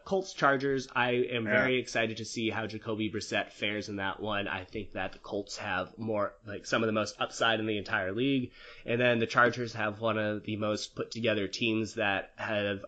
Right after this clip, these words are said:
Speaker 1: underachieved throughout the Bill Belichick era. So in-, interested and excited to see what they do. But honestly, when it comes to the top games of this week, Chiefs Jaguars. Uh,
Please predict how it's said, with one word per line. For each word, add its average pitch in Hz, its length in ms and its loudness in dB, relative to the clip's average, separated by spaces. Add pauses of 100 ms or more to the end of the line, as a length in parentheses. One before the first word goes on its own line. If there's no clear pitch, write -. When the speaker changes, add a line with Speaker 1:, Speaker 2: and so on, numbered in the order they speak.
Speaker 1:
underachieved 104 760 2
throughout 98 240 2
the 92 80 -8
Bill 92 160 0
Belichick 92 480 2
era. 87 280 -4
So 98 300 0 (420)
in-, 123 180 -2 (400)
interested 156 420 4
and 127 80 4
excited 120 260 2
to 117 60 2
see 117 180 0
what 101 180 2
they 123 200 10
do. 123 260 8 (320)
But 135 160 8
honestly, 143 400 8
when 135 160 6
it 127 80 0
comes 131 280 6
to 127 200 6
the 107 200 4
top - 420 0
games 113 360 4
of 110 260 4
this 110 220 2
week, 120 300 2 (600)
Chiefs - 340 4
Jaguars. 120 720 6 (220)
Uh, 120 360 10